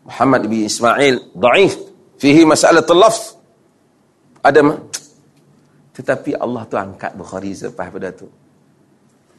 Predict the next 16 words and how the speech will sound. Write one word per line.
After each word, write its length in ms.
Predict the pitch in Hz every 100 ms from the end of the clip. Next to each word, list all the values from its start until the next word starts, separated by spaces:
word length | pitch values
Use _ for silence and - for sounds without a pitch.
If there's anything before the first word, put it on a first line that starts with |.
| _ - - 110
Bukhari, 560 | 123 208 226 131 120 -
ah, 160 | - 92
yang 160 | 92
sahut 240 | - 120 120
kita 160 | - 127
sebutlah 480 | 143 147 147 123 -
cerita 320 | 123 123 110
pasal 240 | 104 113
saya 80 | 117
cerita 320 | 107 113 -
Uzbek 400 | 123 120 139 -
tadi 160 | 151 180
kan. 240 | 160 90 - _ _ _ _ _ _ _
Bukhari, 640 | 131 156 247 277 147 139 - _
kubur 400 | - 226 240 247
dia 240 | 180 175